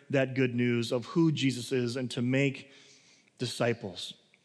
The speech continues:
In other words, that when you read this statement, this church cannot simply be a social gathering.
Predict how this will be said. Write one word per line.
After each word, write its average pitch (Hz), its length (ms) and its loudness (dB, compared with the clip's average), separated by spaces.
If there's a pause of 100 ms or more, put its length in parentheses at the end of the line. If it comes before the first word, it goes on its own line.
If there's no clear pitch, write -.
(400)
In 151 140 4
other 202 220 8
words, 180 300 6
that 165 120 4
when 160 100 4
you 165 140 6
read 180 340 6
this 175 200 4
statement, 151 540 2
this 170 180 4
church - 480 2
cannot 165 480 2
simply 175 400 2
be 147 220 4
a 135 60 4
social 147 560 2
gathering. 123 540 0